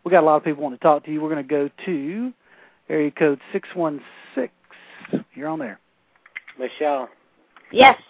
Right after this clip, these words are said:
Speaker 2: Hey, I'm calling you from Grand Haven, Michigan.
Speaker 3: Uh-huh. Who is this?
Speaker 2: Justin, twenty-nine, from the T R Connection.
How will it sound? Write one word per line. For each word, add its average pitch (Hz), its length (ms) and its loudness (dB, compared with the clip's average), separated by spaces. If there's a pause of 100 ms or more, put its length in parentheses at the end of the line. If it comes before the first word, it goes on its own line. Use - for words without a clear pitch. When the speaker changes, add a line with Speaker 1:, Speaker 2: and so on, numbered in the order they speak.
(140)
Speaker 2:
Hey, 143 480 -2
I'm 131 180 -4
calling 135 220 -6
you 143 80 -4
from 143 160 -8
Grand 123 340 -4
Haven, 147 260 -4
Michigan. 123 500 -6 (460)
Speaker 3:
Uh-huh. 196 420 4
Who 277 120 6
is 320 80 6
this? 202 220 4
Speaker 2:
Justin, 147 400 -4
twenty-nine, 127 800 -4
from 117 140 -8
the 110 80 -6 (120)
T 123 140 -4
R 113 220 0
Connection. 107 520 -12